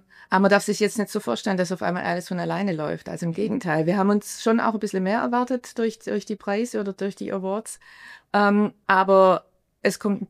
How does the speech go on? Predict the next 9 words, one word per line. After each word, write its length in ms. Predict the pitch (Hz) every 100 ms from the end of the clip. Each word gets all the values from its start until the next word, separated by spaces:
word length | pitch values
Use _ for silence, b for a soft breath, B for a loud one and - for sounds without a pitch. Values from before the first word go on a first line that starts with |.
| _
dadurch 400 | 190 185 196 190
nicht 240 | 202 196 -
eine 240 | 175 185
Bestellung 480 | 175 180 175 165 165
mehr 340 | 170 196 190 170
oder 260 | 170 170
eine 240 | 170 170 -
Anfrage 440 | 175 - 170 160
mehr 240 | 156 160